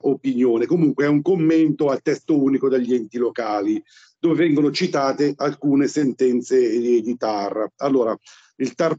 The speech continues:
Puglia del ventisei marzo del duemiladieci sostanzialmente dice che, eh, poi chiudiamo e passiamo all'arco-, all'altro argomento perché concordo. La mozione è sp-, le leggo testuali, poi eventualmente vi faccio avere anche la, la copia.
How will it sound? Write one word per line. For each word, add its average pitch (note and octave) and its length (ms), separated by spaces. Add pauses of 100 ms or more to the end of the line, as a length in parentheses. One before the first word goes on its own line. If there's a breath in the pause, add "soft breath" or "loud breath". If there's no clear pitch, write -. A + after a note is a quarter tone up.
Puglia C3+ 520
del B2+ 580
ventisei B2+ 420
marzo C#3 340
del B2+ 100
duemiladieci B2+ 880 (320 soft breath)
sostanzialmente D#3 800
dice - 400
che, - 300 (180)
eh, A#2+ 400
poi E3+ 160
chiudiamo D#3+ 440
e D#3 40
passiamo C#3 340
all'arco-, C3 380
all'altro B2+ 340
argomento D3 360
perché C3+ 240
concordo. A2+ 580 (300 soft breath)
La D3+ 100
mozione D#3+ 640
è C#3+ 160
sp-, - 220
le C#3 300
leggo D3 280
testuali, B2+ 560
poi D3+ 140
eventualmente C#3 460
vi C3 100
faccio C#3 340
avere C3+ 420
anche C3+ 480
la, B2 300
la B2 240
copia. G2+ 400